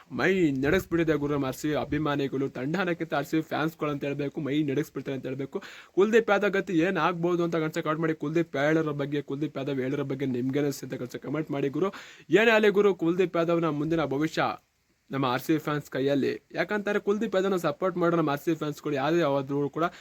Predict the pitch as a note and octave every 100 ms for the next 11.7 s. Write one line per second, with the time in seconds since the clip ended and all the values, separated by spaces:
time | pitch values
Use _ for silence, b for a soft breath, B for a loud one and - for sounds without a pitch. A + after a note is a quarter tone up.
0 | B B - F3 E3+ F3 F3 E3+ D3+ D3+
1 | E3 D#3+ D#3+ C#3+ D3+ D3 D3 C#3+ C#3 C#3
2 | D#3+ D3 D#3 D#3+ D3 C#3 C#3 - C3+ C3+
3 | C3+ C#3 D#3 D#3 C3+ C3+ C3+ C3 C3 C3+
4 | C#3 C3+ - D#3 C#3+ C3+ B2+ C#3 D3 C#3
5 | C3+ C#3 D3 C#3+ C#3 C#3+ C3+ F3+ B B
6 | B F3+ A3 A3 G#3 G3+ - F#3+ F3 D3
7 | F#3+ F3+ F3+ E3+ F3 E3+ E3+ G3 G3 F#3+
8 | - F3 F3+ F3 E3+ D#3+ D3 F#3 E3 F3
9 | F3+ E3+ D#3 C#3+ C#3+ D3+ D#3 C#3+ C#3+ D#3
10 | D3 B E3 C#3 G3+ B3 B3 B3+ B3 A3+
11 | - A3 A3 G#3+ G3+ G#3